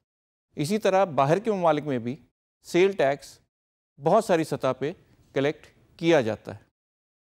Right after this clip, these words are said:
और सबसे अहम चीज़ ये है कि हमें पता होना चाहिए कि सेल टैक्स का रेट क्या है, ये रेट किस एजेंसी से लिंक्ड है और डिडक्शन कब और किस वक्त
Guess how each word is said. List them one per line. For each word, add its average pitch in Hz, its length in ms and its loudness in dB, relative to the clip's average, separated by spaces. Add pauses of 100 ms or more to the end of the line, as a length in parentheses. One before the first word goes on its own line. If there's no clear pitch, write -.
(100)
और 135 120 -2
सबसे 240 380 0
अहम 165 260 0
चीज़ 131 280 -4
ये 127 140 -2
है 131 180 -4 (480)
कि 160 60 0
हमें 156 220 0
पता 196 240 0
होना 185 220 2
चाहिए 120 400 -4 (540)
कि 156 80 -6
सेल 175 280 0
टैक्स 165 300 -4
का 185 220 -4 (160)
रेट 123 340 -4
क्या 170 220 2
है, 202 140 -6 (960)
ये 170 220 4
रेट 185 320 2 (360)
किस 226 280 0 (160)
एजेंसी 147 480 -2
से 165 140 -2
लिंक्ड 127 360 -2
है 220 80 0 (1000)
और 180 340 4 (520)
डिडक्शन 214 580 0 (400)
कब 202 260 2 (1040)
और 147 300 0
किस 254 220 0
वक्त - 400 -2